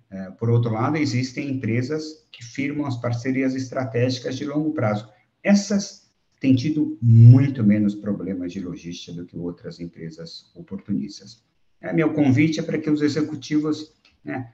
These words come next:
é, saiam um pouquinho desse mundo macroeconômico e pé no chão, essa pandemia vai durar mais um ano, se não mais dois anos,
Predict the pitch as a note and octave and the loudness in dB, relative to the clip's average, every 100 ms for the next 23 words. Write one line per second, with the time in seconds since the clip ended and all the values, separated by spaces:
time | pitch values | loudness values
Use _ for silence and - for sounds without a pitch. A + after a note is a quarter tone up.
0 | _ _ - C#2 C#2 - _ _ _ _ | _ _ -16 -16 -16 -20 _ _ _ _
1 | _ _ _ - - A#3+ G#3+ A#2+ A#2 A2+ | _ _ _ -8 -2 2 4 2 2 2
2 | G#2 G#2 G2+ G#2 G2 G2+ G2 F#2 F2 G#2 | 2 6 6 6 2 0 -4 -4 -2 2
3 | A2+ A#2 A#2+ A#2+ A#2 A2 A2+ A#2+ A#2+ - | 4 2 2 0 0 0 0 0 -2 -10
4 | _ _ _ _ _ _ - E3 D#3 B2+ | _ _ _ _ _ _ -2 2 2 2
5 | B2 B2 - - _ _ - A#2 C3+ B2+ | 0 -2 -6 -12 _ _ -14 -6 4 6
6 | A#2 A#2+ A#2 G#2 G#2 G#2 G2+ G2 F2+ E2+ | 6 6 4 2 2 4 4 2 0 0
7 | G#2+ A2 G#2 G2+ - G2 G2+ G#2 F#2 E2+ | 0 2 0 -2 -4 -2 0 2 0 -2
8 | G2 F2 E2+ G2+ G2+ G2+ - | -2 -2 -4 -2 0 -2 -6